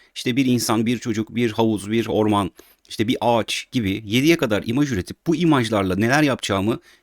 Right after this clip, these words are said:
belirleyebiliyorum. Örneğin burada Upload Image dediğimde masa üstünden geliyorum ve bir tane parfüm, bir tane kadın,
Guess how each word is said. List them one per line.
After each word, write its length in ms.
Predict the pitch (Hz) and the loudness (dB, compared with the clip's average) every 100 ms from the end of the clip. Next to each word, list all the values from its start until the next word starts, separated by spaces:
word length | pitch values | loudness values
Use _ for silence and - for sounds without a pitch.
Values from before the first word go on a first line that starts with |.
| - | -2
belirleyebiliyorum. 720 | 98 117 107 98 87 85 71 - _ - _ | 4 4 6 2 2 -4 -6 -12 _ -20 _
Örneğin 360 | 208 196 143 139 | 4 4 4 0
burada 300 | 147 117 139 | -2 0 0
Upload 280 | - 110 95 | 0 -2 -2
Image 260 | 113 107 - | -2 -2 -2
dediğimde 460 | 101 117 90 78 76 - _ _ _ _ _ _ _ _ _ _ _ _ - | -4 -2 -2 -2 -8 -14 _ _ _ _ _ _ _ _ _ _ _ _ -6
masa 240 | - - | -2 -2
üstünden 420 | 92 - 98 98 | -2 -2 -2 0
geliyorum 440 | 92 92 82 87 - _ - | 0 -2 -4 -6 -14 _ -4
ve 220 | 131 123 - _ _ - | -2 0 -4 _ _ -4
bir 80 | |
tane 200 | 120 98 | 0 0
parfüm, 460 | 104 104 90 - 95 | 0 -2 -2 -4 -4
bir 80 | 107 | -4
tane 240 | 90 92 | -4 -6
kadın, 340 | - 82 80 | -4 -6 -6